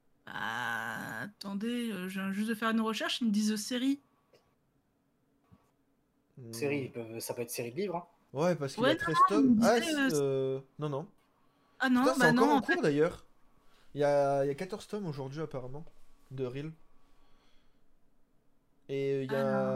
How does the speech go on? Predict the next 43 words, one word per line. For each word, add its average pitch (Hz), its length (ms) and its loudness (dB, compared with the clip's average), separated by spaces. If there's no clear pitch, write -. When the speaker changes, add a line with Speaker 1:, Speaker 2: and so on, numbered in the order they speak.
Speaker 1:
non. 127 40 -6
Speaker 2:
et 131 60 -8
ça 147 140 -8
continue 165 300 -10
de 175 60 -8
sortir 185 300 -6
au 170 60 -2
Japon, 160 440 -4
il 175 80 -4
y 139 40 -2
a - 40 -2
le 131 40 -8
quinzième 147 360 -8
tome, 151 240 -6
euh, 123 520 -10
putain, - 200 -16
huit 123 220 -14
euros 156 120 -10
soixante-quinze, 135 440 -12
hein, 143 80 -16
par 156 120 -14
contre, 170 200 -16
le, 147 300 -12
le 143 60 -12
bouquin. 143 220 -14
Speaker 1:
Oui, 190 140 -16
il 262 80 4
est 262 60 6
encore 285 280 4
en 330 120 2
cours, 285 400 -2
il 240 80 0
y 247 80 2
a, 233 560 4
Speaker 2:
Ouais. 226 60 -6
Speaker 1:
ouais, - 200 -6
quinze 302 260 -2
tomes, 302 280 0
euh, 269 500 2
quinze 277 300 -6
tomes 285 200 0
au 269 220 0
Japon 262 320 -2